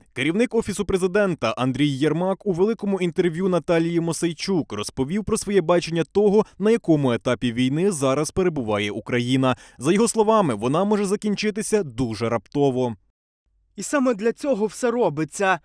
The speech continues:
Speaker 2: Багато факторів, які впливають на це, але все ж таки, якщо порівнювати із забігом на сто метрів, то я вважаю, що сімдесят метрів ми вже пробігли, але ці останні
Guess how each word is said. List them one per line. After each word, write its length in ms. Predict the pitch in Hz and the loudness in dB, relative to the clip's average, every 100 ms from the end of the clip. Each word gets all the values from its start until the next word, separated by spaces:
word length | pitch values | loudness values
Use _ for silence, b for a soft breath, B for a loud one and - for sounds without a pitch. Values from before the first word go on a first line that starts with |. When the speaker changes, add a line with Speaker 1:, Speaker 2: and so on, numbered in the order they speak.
| _ | _
Speaker 2:
Багато 400 | 175 196 226 240 | -4 0 0 -2
факторів, 640 | - 254 202 - 202 196 | -2 0 0 0 -2 -2
які 220 | 196 - | -6 -4
впливають 720 | 208 - 208 196 202 156 147 180 | -8 -6 -6 -2 0 0 -2 -6
на 100 | 170 | -10
це, 300 | - 180 160 | -4 -4 -2
але 200 | 151 170 | -4 -4
все 280 | 156 - 220 | -4 -4 -4
ж 100 | - | -4
таки, 260 | 208 208 | -6 -2
якщо 380 | 170 151 - 220 | -2 -4 -4 -6
порівнювати 720 | 170 180 202 180 185 170 165 | -4 -4 -4 -4 -4 -4 -4
із 180 | 170 165 | -8 -8
забігом 680 | 131 131 175 190 190 165 160 | -8 -6 -6 -4 -4 -4 -8
на 100 | 170 | -10
сто 240 | - 202 | -6 -6
метрів, 540 | 185 220 214 202 220 - | -2 -2 -2 -6 -6 -8
то 120 | - 269 | -6 -2
я 160 | 262 | 0
вважаю, 520 | 233 202 196 240 208 | -2 -4 -4 -2 0
що 260 | 185 - 180 | -2 -6 -10
сімдесят 580 | - 190 190 202 196 156 | -8 -8 -8 -8 -6 -6
метрів 500 | 170 202 208 - 214 _ b - | -4 -2 -2 -4 -8 _ b -8
ми 140 | 226 | -6
вже 200 | 196 175 | -4 -6
пробігли, 640 | 156 180 175 143 131 151 147 _ | -6 -8 -4 -4 -4 -8 -10 _
але 220 | - 196 | -6 -4
ці 180 | 190 - | -4 -6
останні 640 | 165 165 - 214 208 180 | -8 -10 -8 -6 -6 -6